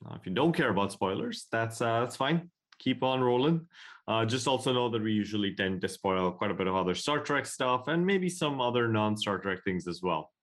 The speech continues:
So ye be warned. All right. With that, as Emily mentioned earlier, we're talking about Rubicon, the ninth episode of the fourth season of Star Trek Discovery. It first aired on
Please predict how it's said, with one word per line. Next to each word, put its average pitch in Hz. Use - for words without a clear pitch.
So 82
ye 113
be 151
warned. 113
All 123
right. 117
With 180
that, 165
as 135
Emily 135
mentioned 117
earlier, 107
we're 156
talking 95
about 87
Rubicon, 95
the 107
ninth 92
episode 95
of 87
the 101
fourth 113
season 123
of 117
Star 127
Trek 120
Discovery. 127
It 98
first 175
aired 165
on 131